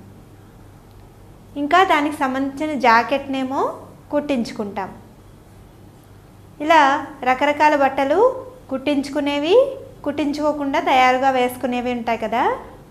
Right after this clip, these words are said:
వాటిని పట్టికలో రాయండి. తర్వాత అభ్యాసం చూద్దాం. మన శరీరాన్ని ఎండ, వాన, చలి వీటి నుంచి కాపాడుకోవడానికి మనం దుస్తులను ధరిస్తాం,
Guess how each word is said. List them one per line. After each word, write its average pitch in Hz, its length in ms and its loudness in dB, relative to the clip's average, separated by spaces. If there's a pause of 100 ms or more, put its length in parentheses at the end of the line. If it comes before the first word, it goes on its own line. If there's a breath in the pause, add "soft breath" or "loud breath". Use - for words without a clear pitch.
(120)
వాటిని 254 600 2
పట్టికలో 247 480 -2
రాయండి. 214 440 -2 (1400)
తర్వాత 285 280 6
అభ్యాసం 254 580 -2
చూద్దాం. 180 300 -8 (300)
మన 285 160 -2
శరీరాన్ని 294 920 0 (420)
ఎండ, 233 360 0 (440)
వాన, 226 600 0 (340)
చలి 262 440 0 (340)
వీటి 269 240 0
నుంచి 262 320 0
కాపాడుకోవడానికి 247 1300 2 (380)
మనం 302 340 -2 (440)
దుస్తులను 262 600 0
ధరిస్తాం, 226 580 -4